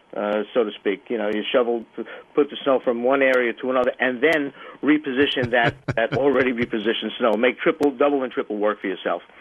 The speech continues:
Speaker 1: Uh, body mechanics are very important. Uh, bending your knees are very important. There are a lot of different factors, and we can get into all of those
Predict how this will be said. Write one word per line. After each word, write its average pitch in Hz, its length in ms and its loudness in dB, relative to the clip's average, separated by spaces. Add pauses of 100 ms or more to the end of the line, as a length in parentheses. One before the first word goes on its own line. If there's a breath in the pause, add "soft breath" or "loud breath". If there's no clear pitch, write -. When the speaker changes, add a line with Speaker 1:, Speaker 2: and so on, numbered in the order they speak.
(400 loud breath)
Speaker 1:
Uh, - 160 -2
body 123 240 4
mechanics 113 480 0
are 101 80 -4
very 104 220 4
important. 107 480 0 (320 loud breath)
Uh, 101 220 4
bending 113 480 0
your 110 120 0
knees 110 320 0
are 101 60 -6
very 101 200 4
important. 98 360 -4
There 151 80 4
are 123 100 2
a 110 60 0
lot 110 240 2
of 95 120 -6
different 95 320 -4
factors, 90 520 -2
and 107 180 -4
we 117 80 0
can 110 140 -8
get 104 160 4
into 110 200 -2
all 101 280 2
of - 80 -6
those 85 220 -4